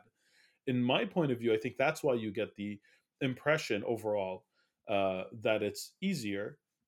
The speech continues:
to do the, the ones with a lot of boards and the, the other ones, because you just have more hits, right? You're, you're, you're constantly doing a thing. It's like a puzzle with a lot of pieces, and you're act-, even though it takes you longer over time,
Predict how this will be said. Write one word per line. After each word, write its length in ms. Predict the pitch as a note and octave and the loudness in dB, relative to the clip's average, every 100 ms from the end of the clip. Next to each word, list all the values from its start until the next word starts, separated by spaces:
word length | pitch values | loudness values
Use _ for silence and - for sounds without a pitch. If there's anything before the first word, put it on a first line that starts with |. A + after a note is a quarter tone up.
| - | -8
to 80 | A#2+ | -6
do 260 | G#2 A2+ A2 | -2 0 0
the, 340 | G#2+ G#2 G#2 - | -2 -6 -4 -2
the 60 | |
ones 220 | A2 A#2 G#2 | 0 -2 -2
with 140 | G#2 | -2
a 40 | |
lot 220 | G#2 A2 A2 | 2 0 -2
of 120 | F#2+ | -4
boards 280 | G#2 G2+ G#2 | -4 -2 -4
and 240 | F#2+ F2+ | -6 -8
the, 220 | G2+ G2+ F#2+ | -6 -6 -6
the 100 | G#2+ | -4
other 200 | A2+ A#2 | 0 0
ones, 220 | F#2+ F#2+ F#2+ | -2 -4 -8
because 320 | A#2 B2 G#2 | -4 -2 -4
you 60 | |
just 180 | A2 - | -6 -6
have 180 | A#2+ G#2 | -4 -4
more 140 | G2+ | -4
hits, 380 | F#2+ G2 - - - | -6 -6 -8 -16 -8
right? 200 | F#2+ G#2+ - _ | -6 -6 -12 _
You're, 220 | A#2+ C#3 | -2 0
you're, 180 | C#3 C3 C3 C#3 | 2 0 -2 -6
you're 140 | B2+ | -4
constantly 500 | B2 D3+ D3 - A2+ | -2 -2 -4 -4 -6
doing 300 | G#2 A2+ A2 - | -4 -4 -6 -10
a 40 | |
thing. 300 | - G#2+ F#2 | -8 -8 -6
It's 160 | G2+ - | -6 -2
like 140 | A2+ | 0
a 40 | A2+ | 0
puzzle 360 | - C3+ C3 | 2 2 2
with 120 | A#2 A2 | 0 -2
a 40 | |
lot 280 | A#2 E3 D#3 | 0 0 0
of 80 | D3 | -2
pieces, 340 | D3 D3+ C#3 - - | -2 -2 -2 -8 -2
and 80 | C3 | 2
you're 120 | B2 - - | 2 0 -2
act-, 260 | D#3+ E3 - | -2 -2 -4
even 200 | F#3+ F#3+ | -2 0
though 100 | G3+ | 2
it 120 | F3 - | 0 0
takes 240 | E3+ - | -2 0
you 80 | D#3+ | 2
longer 340 | E3 E3+ D#3 | 2 2 0
over 180 | C#3+ C#3 | 2 0
time, 380 | - G3 B2+ | 0 0 0